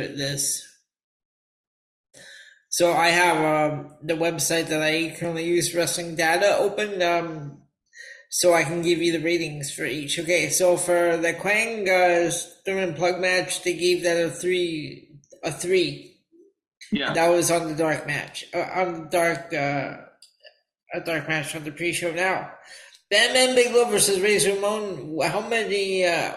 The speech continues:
Speaker 1: what would you give this on a five star?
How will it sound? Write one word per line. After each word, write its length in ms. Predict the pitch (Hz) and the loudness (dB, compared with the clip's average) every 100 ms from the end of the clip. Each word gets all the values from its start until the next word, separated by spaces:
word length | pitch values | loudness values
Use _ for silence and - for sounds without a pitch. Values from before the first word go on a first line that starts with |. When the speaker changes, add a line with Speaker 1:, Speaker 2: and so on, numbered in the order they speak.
| - | -4
Speaker 1:
what 180 | 190 | 0
would 200 | 202 170 | 0 -2
you 80 | 190 | -4
give 160 | 180 160 | -2 -2
this 420 | 156 156 - - | -2 -4 -6 -8
on 300 | - 170 175 | -6 -6 -4
a 240 | 175 170 | -4 -4
five 320 | 156 170 170 143 | -2 -2 -2 -2
star? 540 | - 151 104 139 - | -6 -6 -6 -8 -14